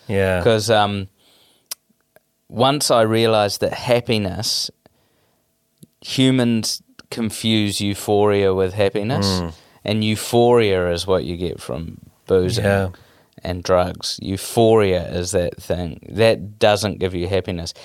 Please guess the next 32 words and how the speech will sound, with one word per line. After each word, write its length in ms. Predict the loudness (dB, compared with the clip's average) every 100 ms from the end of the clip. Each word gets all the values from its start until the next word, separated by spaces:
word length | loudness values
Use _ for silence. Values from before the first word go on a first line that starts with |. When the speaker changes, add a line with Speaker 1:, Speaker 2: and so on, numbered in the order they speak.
| -20 -10
Speaker 2:
Happiness 680 | 0 2 4 2 2 -2 -6 -2
is 160 | -2 2
a 120 | 0
very 560 | -2 0 2 4 2 -2
quiet 560 | -2 -2 -2 -4 -4
emotion. 600 | -4 -2 -4 -4 -8 -8 -6
Speaker 1:
Mm. 540 | -2 0 0 -2 -4 -12 _ _ -20 -4
Speaker 2:
True 360 | 4 4 4
happiness 640 | 2 2 2 -2 -2 -4 -6
is 140 | -2
a 120 | -2
very 600 | -2 0 2 4 2 0
subtle, 840 | -2 -2 -4 -4 -2 -2 -2 -6 -10
quiet 680 | -4 0 2 0 -4 -10 -16 _ _ -8
emotion. 720 | -6 -6 -6 -6 -8 -12 -18 -20 -20 -20 -20 -4
And 280 | -2 0 -2
taking 500 | 0 2 2 -2 0
booze 400 | 2 2 2 2
out 140 | 2
of 120 | 2
the 140 | -2 -4
equation 600 | 0 2 2 2 -2 -4
for 140 | -4
me, 340 | -6 -6 -8 -12 _ _ _ _ _ _ _ _ -20 _ -4
it 200 | -4 -2
took 280 | -2 0 2
out 160 | 2
a 60 | 2
lot 180 | 0 0
of 80 | -2
the 140 | 0
highs, 640 | 2 0 -2 -6 -6 -8